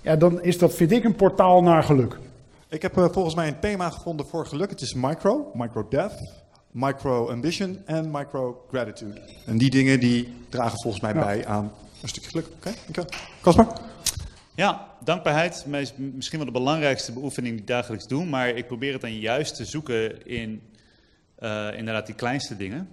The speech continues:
Speaker 3: Omdat ik merkte, ik heb een poos-, soort van trainingsschema gehad voor positief denken. Dat was een van mijn experimenten. Dat was echt super naar. Eh, want zodra je, ja, dat, als je namelijk zegt van, "Dit zijn de dingen die ik goed heb gedaan," dan pak je een stok op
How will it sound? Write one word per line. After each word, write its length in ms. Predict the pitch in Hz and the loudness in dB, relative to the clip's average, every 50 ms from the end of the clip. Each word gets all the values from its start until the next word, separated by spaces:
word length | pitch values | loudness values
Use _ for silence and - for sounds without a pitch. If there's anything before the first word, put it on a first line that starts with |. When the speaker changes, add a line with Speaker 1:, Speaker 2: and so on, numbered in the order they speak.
| - | -8
Speaker 3:
Omdat 800 | _ 120 117 117 113 107 170 196 180 139 156 - - - - - - _ _ _ _ _ _ _ - - - | _ -2 -2 -2 0 2 4 4 4 4 2 -2 -8 -14 -16 -18 -20 _ _ _ _ _ _ _ -20 -14 -8
ik 140 | - 120 117 | -8 -8 -6
merkte, 520 | 120 117 131 151 170 170 - - 120 117 | -2 -2 0 0 0 0 -2 -2 -2 -2
ik 80 | 127 123 | -2 -2
heb 100 | 131 110 | -6 -8
een 100 | 117 113 | -8 -2
poos-, 260 | - 135 135 131 139 | 0 0 0 0 -2
soort 180 | - - - - | -6 -8 -8 -10
van 160 | - 117 - - | -10 -12 -12 -8
trainingsschema 760 | - 131 131 143 147 131 107 - - - - 131 131 117 110 | -2 0 0 2 0 0 -2 -2 -4 -2 -2 -2 -2 -2 -4
gehad 360 | 104 - 113 98 110 123 - - | -6 -6 -6 -6 -4 -6 -6 -8
voor 260 | - 110 104 104 101 | -6 -6 -6 -6 -6
positief 440 | - - 123 117 - - 120 98 90 | -4 -4 -4 -4 -6 -8 -10 -8 -4
denken. 280 | 90 107 110 120 - 156 | -4 -4 -4 -4 -6 -10
Dat 100 | 120 107 | -10 -10
was 80 | 104 | -10
een 120 | 113 113 104 | -10 -10 -10
van 100 | 104 101 | -10 -12
mijn 120 | 101 98 | -12 -12
experimenten. 520 | - - 123 104 101 98 98 104 104 147 151 | -8 -6 -6 -6 -4 -6 -6 -6 -8 -10 -12
Dat 100 | - - - - - _ - | -12 -16 -20 -20 -20 _ -18
was 160 | 110 107 - | -18 -16 -12
echt 360 | - 123 120 117 - - - - | -8 -6 -6 -6 -6 -10 -16 -18
super 280 | - - - - - 120 | -16 -14 -12 -10 -10 -8
naar. 300 | 98 95 98 117 151 156 - - - - - - - _ | -6 -4 -4 -6 -6 -10 -14 -18 -20 -20 -20 -20 -20 _
Eh, 160 | - - 120 120 117 | -6 -4 -4 -2 2
want 480 | 135 - 143 - 151 165 - - - - - - - - - | 4 6 6 6 4 2 -2 -6 -8 -10 -14 -16 -16 -16 -14
zodra 500 | - - 156 139 - - 127 160 190 226 | -6 -4 -4 -4 -2 -2 0 2 4 4
je, 220 | 220 185 156 143 139 | 4 4 2 2 2
ja, 300 | 160 156 139 120 131 156 - 139 147 156 - - | 0 0 0 0 -2 -6 -8 -8 -8 -8 -8 -12
dat, 300 | 147 - - 127 - - | -12 -12 -10 -8 -4 0
als 180 | - 180 - | 0 0 0
je 60 | - | 0
namelijk 360 | 185 185 180 170 160 151 151 147 | 0 0 0 0 0 0 -2 -2
zegt 260 | - 190 185 - - | 0 -2 -2 -2 0
van, 260 | - 151 135 131 - - - - | 0 0 0 0 -2 -8 -6 -4
"Dit 160 | 151 185 180 | -2 -2 0
zijn 160 | - 175 160 | 0 0 0
de 60 | 151 | 0
dingen 240 | 131 147 160 156 147 | -2 -2 -2 -2 -2
die 100 | 131 131 | -2 -2
ik 100 | 123 123 | -2 -4
goed 240 | - - - 262 262 | -6 -4 -2 0 0
heb 120 | 196 - | 0 -2
gedaan," 460 | - - - 101 92 90 127 190 233 - - _ _ _ _ _ _ _ _ | -2 -6 -6 -6 -6 -6 -6 -8 -10 -10 -16 _ _ _ _ _ _ _ _
dan 160 | - 131 131 | -8 -4 2
pak 160 | - 220 220 - | 2 2 2 2
je 100 | - 139 | -2 -2
een 80 | 131 | -2
stok 260 | - - - 226 214 | -2 0 0 0 0
op 260 | - 117 - - - | 0 -4 -6 -8 -14